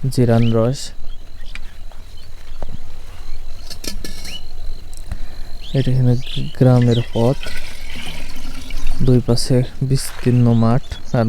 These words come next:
মাঝখান দিয়ে চলে এসেছে এই রাস্তা। এই রাস্তার দুই ধারে কিন্তু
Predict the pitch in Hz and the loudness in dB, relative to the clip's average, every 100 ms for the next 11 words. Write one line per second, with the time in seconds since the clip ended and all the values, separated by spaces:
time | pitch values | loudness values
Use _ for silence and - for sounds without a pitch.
0 | 117 113 - 120 120 120 123 - - - | 2 0 -2 -2 0 0 0 -2 -6 -8
1 | - - - - - - 120 120 117 120 | -10 -8 -8 -4 -4 0 4 4 2 0
2 | - 151 - - - - 110 113 - - | 2 2 0 -8 -6 -2 2 2 2 0
3 | - - 110 - - 127 - - - - | -2 0 0 2 2 2 0 -6 0 2
4 | - - - - - - - 135 127 131 | 2 0 -2 0 2 2 4 2 2 0
5 | - 143 139 139 135 135 127 127 127 127 | 0 0 2 2 0 0 0 0 0 0